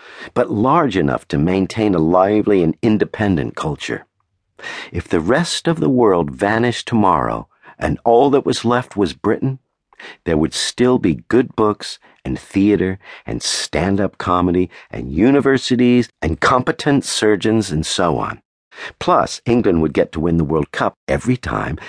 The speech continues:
and Scotland would always qualify. This cannot be said of many other nations.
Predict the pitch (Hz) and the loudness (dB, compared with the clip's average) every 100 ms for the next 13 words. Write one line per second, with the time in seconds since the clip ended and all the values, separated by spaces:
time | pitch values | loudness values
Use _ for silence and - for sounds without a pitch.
0 | - 82 - - 123 - - 87 87 113 | -4 -2 -2 0 -2 -2 -2 -2 0 0
1 | 90 - - 190 185 - 95 - _ _ | 0 -4 -4 -4 -4 -6 -10 -12 _ _
2 | _ _ _ _ - - - 135 151 - | _ _ _ _ -18 -16 0 0 0 -6
3 | - 101 110 - - 107 - 95 53 - | -4 0 0 0 -4 -6 -2 -2 -2 -6
4 | 117 67 64 60 123 85 78 - - - | -6 -4 -4 -6 -4 -4 -4 -6 -16 -20